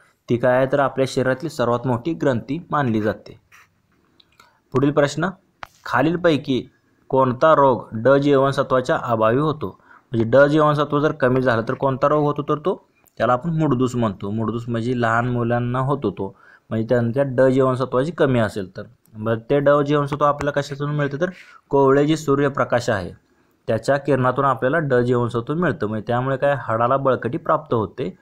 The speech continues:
ड जीवनसत्वामुळे, त्याला आपण व्हिटॅमिन डी म्हणतो. त्यामुळे ते कशाच्या अभावी होतो तर, कोणता रोग? तर मूळदूस हा रोग होतो, जर ड जीवनसत्व क-,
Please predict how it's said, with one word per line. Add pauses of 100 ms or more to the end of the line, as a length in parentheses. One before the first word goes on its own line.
(280)
ड
जीवनसत्वामुळे,
त्याला
आपण
व्हिटॅमिन
डी
म्हणतो. (560)
त्यामुळे (420)
ते (440)
कशाच्या
अभावी
होतो
तर, (380)
कोणता
रोग?
तर
मूळदूस
हा
रोग
होतो,
जर
ड
जीवनसत्व (540)
क-,